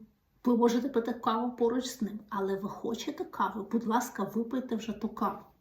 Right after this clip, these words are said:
Закінчуючи тим, що от ви хочете там почитати книгу, але вам соромно, що ви маєте в цей момент там щось прибирати. Дівчата, ви найголовніше в своєму житті.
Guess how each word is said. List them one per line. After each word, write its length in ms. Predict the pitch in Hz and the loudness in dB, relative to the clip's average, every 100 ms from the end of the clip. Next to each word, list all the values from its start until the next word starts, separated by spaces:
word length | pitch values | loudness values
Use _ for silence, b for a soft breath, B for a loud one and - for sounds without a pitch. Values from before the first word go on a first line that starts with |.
| _ B B B B B B B - | _ B B B B B B B -2
Закінчуючи 840 | - 233 240 269 - 247 226 233 | 0 2 2 0 0 0 0 -2
тим, 280 | - 220 247 | -2 0 2
що 260 | - 220 202 | 0 -4 -4
от 300 | 202 - 208 | -6 -10 -2
ви 180 | 214 | 0
хочете 420 | 220 226 226 226 - | 2 2 0 -4 -4
там 200 | 208 208 | -2 -2
почитати 600 | 208 - - 208 - 208 | -2 -4 -8 -8 -8 -8
книгу, 760 | - 214 214 214 196 202 190 | 2 4 6 2 2 0 0
але 300 | 196 196 208 | -2 -2 -2
вам 260 | 196 202 202 | -2 0 -2
соромно, 640 | - 226 214 214 202 208 | 0 0 2 0 0 0
що 220 | - 202 | -2 -4
ви 100 | 202 | 0
маєте 360 | 202 208 202 208 | 0 0 -4 -8
в 60 | |
цей 240 | - - 208 | -10 -4 -2
момент 400 | 196 202 202 196 | 0 0 -2 -2
там 140 | 208 | -4
щось 300 | - 220 208 | -2 -4 -4
прибирати. 880 | - 214 196 190 214 247 - 208 208 B B B B - _ _ _ _ _ | -6 -6 -6 0 4 2 2 -6 -8 B B B B -20 _ _ _ _ _
Дівчата, 540 | 214 196 - 370 - - _ | -6 -4 -4 -4 -8 -20 _
ви 540 | 214 175 208 247 247 - - _ _ _ _ _ _ _ 208 | -10 -6 -2 0 0 -2 -10 _ _ _ _ _ _ _ 0
найголовніше 800 | 214 208 208 202 185 240 - 233 | 2 2 2 0 4 2 2 -4
в 40 | |
своєму 480 | - 196 190 202 208 | -8 -4 0 4 4
житті. 420 | 208 202 - - | 2 -4 -8 -20